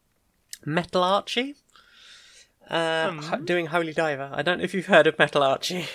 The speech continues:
Speaker 2: No, I haven't.
Speaker 1: They do metal, uh, uh, mariachi covers of metal songs.
Speaker 2: <gasps> Okay, I probably could have worked that out from the name, couldn't I? <laughs>
Speaker 1: Maybe.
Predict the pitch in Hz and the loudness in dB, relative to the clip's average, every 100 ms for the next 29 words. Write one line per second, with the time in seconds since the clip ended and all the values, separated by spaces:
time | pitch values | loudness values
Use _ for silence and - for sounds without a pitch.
0 | - _ _ 254 285 330 147 135 190 240 | -16 _ _ -10 -4 -2 0 0 2 0
1 | 139 117 131 - 240 247 220 208 220 220 | -4 -12 -14 -6 -6 -6 -8 0 0 0
2 | 226 196 - 190 190 185 196 196 - 185 | -4 -4 0 4 4 2 0 -2 -10 -8
3 | 202 220 202 208 202 185 - 185 - 196 | 2 4 6 6 4 2 -2 -6 0 0
4 | 170 147 151 165 175 143 - 107 196 - | 0 -4 -4 -2 0 -2 -4 -4 -4 -2
5 | - - _ _ - 220 226 185 170 170 | -2 -4 _ _ -2 0 2 2 2 0
6 | 196 202 196 208 165 175 185 180 180 - | -4 -2 -4 -2 -2 -2 0 0 0 -2
7 | 180 170 220 285 131 185 233 131 - 160 | -6 -4 -4 -6 -8 -10 -8 -4 0 -2
8 | 139 - - _ _ 151 143 131 90 240 | -4 -16 -20 _ _ -4 -2 -4 -10 -8
9 | 320 | -8